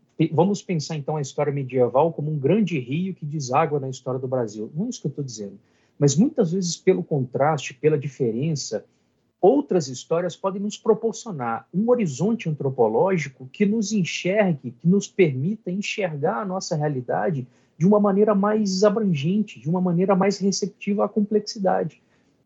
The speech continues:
tá? Então, esse livro foi escrito movido por cada uma das suas páginas com uma proposição, né? Tem,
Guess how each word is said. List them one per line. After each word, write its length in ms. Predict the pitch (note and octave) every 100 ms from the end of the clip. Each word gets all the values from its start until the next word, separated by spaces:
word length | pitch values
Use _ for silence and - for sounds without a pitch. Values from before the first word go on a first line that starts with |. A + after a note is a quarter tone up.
| _
tá? 120 | - F3 - _ _
Então, 200 | F3+ -
esse 240 | E3+ -
livro 240 | F3 C4 G#3
foi 160 | A3+
escrito 640 | F#3 - - G3+ B3+ - C#3 - _
movido 680 | E3 F#3+ C3+ D3 G#3+ A#3 - - - _ -
por 240 | F3+ -
cada 340 | - B3 A#3+ G3+
uma 180 | A3+
das 160 | A#3+ G3
suas 260 | - F3 -
páginas 760 | - D#3 G3 G#3+ A#3+ - - _ _ _ _ _ _ _
com 100 | -
uma 320 | F3+ A3+ A3+ A3+
proposição, 1040 | - G3+ A3+ G#3+ G#3+ A#3 - D#3 E3 C3 - _ _ _ _ -
né? 160 | A#2+ -
Tem, 120 | -